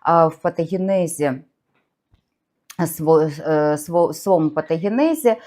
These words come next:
а, викликає розвиток бактеріємії, тобто проникне, е, проникає, а, ця бактерія в кров'яне русло нашого пацієнта. І це може викликати інфікування інших органів,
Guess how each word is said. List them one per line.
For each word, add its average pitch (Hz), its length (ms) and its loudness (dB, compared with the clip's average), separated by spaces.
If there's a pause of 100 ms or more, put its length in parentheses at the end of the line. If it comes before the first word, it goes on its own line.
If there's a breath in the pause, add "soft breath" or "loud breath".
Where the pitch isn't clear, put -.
(200 loud breath)
а, 180 840 10
викликає 190 720 4
розвиток 170 640 -2
бактеріємії, 160 1000 2
тобто 220 480 0
проникне, 190 840 -2
е, 175 280 6
проникає, 208 840 2 (340 soft breath)
а, 175 340 6
ця 170 260 4
бактерія 196 800 -2 (140)
в 202 200 0
кров'яне 156 720 -4
русло 156 440 -10
нашого 139 480 -10
пацієнта. - 720 -16 (460 loud breath)
І 233 80 -2
це 381 360 -2
може 311 260 4
викликати 233 720 2
інфікування 175 920 -2 (140)
інших 180 680 -6
органів, - 500 -8